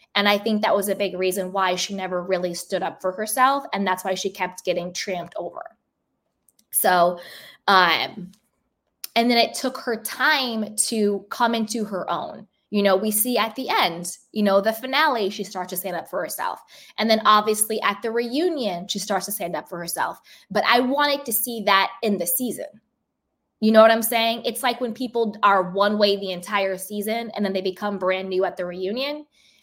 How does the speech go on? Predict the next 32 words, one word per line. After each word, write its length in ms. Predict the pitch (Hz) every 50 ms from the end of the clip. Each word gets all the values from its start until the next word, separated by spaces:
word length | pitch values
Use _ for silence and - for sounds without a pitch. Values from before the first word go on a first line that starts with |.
| _ _ -
I 220 | 220 233 254 302
wanted 420 | 320 302 294 294 285 285 277 269 -
to 60 | 233
see 260 | - - - 247 247
her 180 | 240 247 226 214
stick 320 | 214 - - 233 220 -
it 80 | 226 220
to 100 | - 220
them 460 | 190 202 185 180 190 196 190 190 202 _ _ _ _ _ _ _ _ _ _ _ _ _ _ _ _ _ -
in 260 | 247 233 220 202 196
real 300 | 208 214 202 185 175 170
time. 480 | - - - 139 98 90 - - - _ _ _ _ _ _ _ _ _ _ _ -
You 140 | 214 220 220
know, 340 | 208 196 196 202 214 - -
everybody 720 | 247 269 285 294 285 285 285 269 262 233 233 208 208 202 196
comes 280 | 196 - 202 190 185 -
from 140 | 185 180 -
everybody 520 | - 196 185 170 170 180 170 170 165 - -
at 140 | 175 180 -
the 120 | - 160
reunion, 500 | 156 156 185 247 269 240 208 185 180 180
but 140 | 180 - - -
I 100 | - 240
wanna 240 | 269 277 277 277 262
see 140 | - - 220
you 200 | 202 208 208 185
do 180 | 202 208 202
that 320 | 196 180 175 170 165 - - - _ -
in 200 | 233 233 220 208
the 120 | 208 214 -
actual 380 | 190 196 196 - - 247 240
show. 360 | 240 - 381 403 - - 214